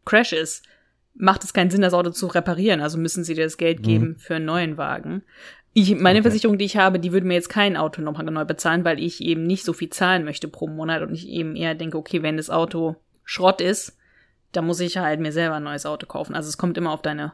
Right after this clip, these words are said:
Speaker 1: Versicherung drauf an.
Speaker 2: Mhm. Ja, okay, gut.
Speaker 1: Ähm, ja, aber ich glaube, besonders wenn du ein Auto kaufst auf,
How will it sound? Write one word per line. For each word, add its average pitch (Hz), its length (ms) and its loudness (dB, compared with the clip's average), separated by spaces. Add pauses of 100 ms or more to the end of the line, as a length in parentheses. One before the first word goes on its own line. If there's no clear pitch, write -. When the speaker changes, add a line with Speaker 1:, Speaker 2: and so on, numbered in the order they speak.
Speaker 1:
Versicherung 185 560 -4
drauf 151 240 -8
an. 156 240 -8 (560)
Speaker 2:
Mhm. 110 420 2 (680)
Ja, 151 180 4
okay, 147 220 0
gut. 101 220 -4 (280)
Speaker 1:
Ähm, 165 520 -2 (640)
ja, 170 220 -6 (160)
aber 190 140 4
ich 196 100 0
glaube, 226 220 6
besonders 226 420 4
wenn 208 120 4
du 208 40 6
ein 196 80 2
Auto 214 300 4
kaufst - 480 2
auf, 165 560 4